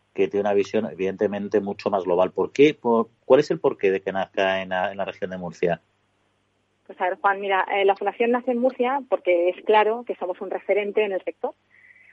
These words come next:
Speaker 2: Pero que, como he afirmado al inicio, eh, nuestro objetivo no es territorial, y además tú lo has remarcado, ya que aspiramos a promover la agricultura sostenible a nivel nacional e internacional,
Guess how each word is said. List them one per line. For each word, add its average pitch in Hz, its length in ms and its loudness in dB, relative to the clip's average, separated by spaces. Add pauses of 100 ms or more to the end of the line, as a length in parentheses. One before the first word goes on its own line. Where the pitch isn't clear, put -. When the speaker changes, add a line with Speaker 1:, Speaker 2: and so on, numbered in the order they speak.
(160)
Speaker 2:
Pero 196 160 6
que, 196 120 4
como 190 200 -2
he 208 100 0 (120)
afirmado 233 400 -4
al 226 100 -2
inicio, 226 440 -4 (160)
eh, 180 320 -2
nuestro 196 240 -8
objetivo 226 320 0
no 226 80 0
es 214 100 -8
territorial, 190 520 4
y - 20 4
además 175 260 -2
tú 202 80 -2
lo 202 80 2
has 190 80 -2
remarcado, 175 540 -2 (400)
ya 202 120 2
que 220 80 2
aspiramos 220 500 -2
a 226 60 -2
promover 196 320 -4
la 226 80 0
agricultura 214 460 -4
sostenible 233 600 0
a 214 80 -6
nivel 208 220 0
nacional 240 400 -4
e 233 40 -4
internacional, 180 760 -6